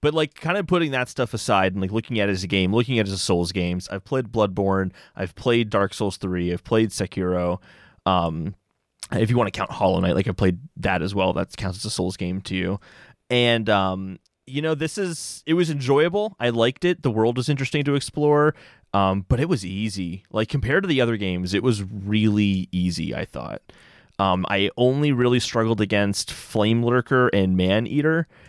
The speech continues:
And outside of that, I just didn't really have a hard time. I thought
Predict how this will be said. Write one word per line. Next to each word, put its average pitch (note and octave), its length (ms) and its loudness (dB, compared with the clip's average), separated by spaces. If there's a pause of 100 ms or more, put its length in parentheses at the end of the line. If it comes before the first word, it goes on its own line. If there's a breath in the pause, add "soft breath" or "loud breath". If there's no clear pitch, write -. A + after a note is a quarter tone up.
(420 soft breath)
And G2+ 500 2 (140)
outside A#2+ 400 0
of G2+ 100 0
that, G2 260 0
I F#2 120 -6
just F#2+ 200 -6
didn't A#2 200 -2
really C3 240 2
have G#2+ 260 0
a G#2+ 80 4
hard G2+ 320 0
time. A#2+ 460 -2
I B2+ 80 0
thought D3+ 260 0